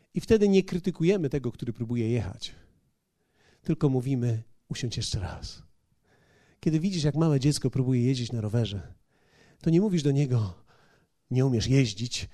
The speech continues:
zobacz, co ty robisz, jak można tak jeździć? To straszne, jak jeździsz". Ale wiecie, my robimy wszystko, żeby jeździło. Albo kupujemy kolejne kółka, albo, albo w-, wstawiamy dyszel z tyłu, taki kijek i, i on niby jedzie sam, a my jednak nim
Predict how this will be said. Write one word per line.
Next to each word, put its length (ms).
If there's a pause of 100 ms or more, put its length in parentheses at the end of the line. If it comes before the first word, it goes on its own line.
(120)
zobacz, 280
co 140
ty 100
robisz, 500 (280)
jak 240
można 240
tak 180
jeździć? 600 (1300)
To 100
straszne, 520
jak 180
jeździsz". 540 (240)
Ale 140
wiecie, 180
my 100
robimy 320
wszystko, 340
żeby 160
jeździło. 300
Albo 160
kupujemy 480 (200)
kolejne 360
kółka, 400
albo, 240 (300)
albo 240
w-, 80
wstawiamy 1120 (180)
dyszel 480
z 200
tyłu, 280
taki 280
kijek 460
i, 140 (480)
i 100
on 180
niby 220
jedzie 240
sam, 340
a 60
my 120
jednak 300
nim 200